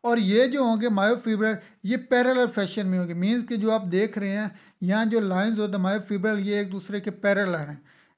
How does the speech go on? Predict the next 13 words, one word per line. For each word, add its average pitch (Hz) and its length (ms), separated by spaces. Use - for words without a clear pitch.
ये 214 300
मसल 214 360
फाइबर 208 380
के 226 120
अंदर 208 280
भी 226 180
इसी 226 240
शेप 202 320
में 196 100
होंगी, 196 260
पैरेलल 196 460
फैशन 160 380
में। 143 140